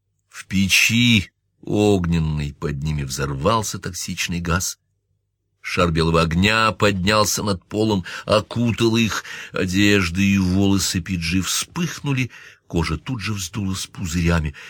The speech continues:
Он отпустил Джоя потерял равновесие и с распятием, торчащим в груди, объятый пламенем, упал в подземный туннель. Джой остался невредимым,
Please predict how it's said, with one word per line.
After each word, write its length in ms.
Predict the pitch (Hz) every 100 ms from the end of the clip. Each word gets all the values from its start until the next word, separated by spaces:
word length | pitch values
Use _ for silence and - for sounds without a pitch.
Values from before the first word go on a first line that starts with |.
| -
Он 280 | - 92 82 - - -
отпустил 840 | 82 - - - - - 170 90 - _ _ -
Джоя 720 | 85 80 80 95 82 71 69 - _ -
потерял 540 | 117 117 131 143 110
равновесие 800 | 92 98 113 139 160 104 - 101
и 100 | 113
с 140 | 107 123
распятием, 1000 | 139 135 - - 190 156 127 135 131 98
торчащим 840 | - 98 - - 107 - - 98
в 40 | 87
груди, 500 | 87 85 85 87 - - -
объятый 680 | - 76 73 73 127 127 117
пламенем, 720 | - 117 98 87 80 76 69 _ _ -
упал 640 | 80 71 _ 120 127 110
в 140 | 101
подземный 720 | - 98 90 76 82 80 76 73
туннель. 480 | - 73 64 65 - _ _ _ _ _ _ _ _ _ _ _ _ -
Джой 580 | 73 80 120 180 165 -
остался 760 | 147 139 - - 165 156 - 151
невредимым, 800 | 147 139 131 101 85 78 76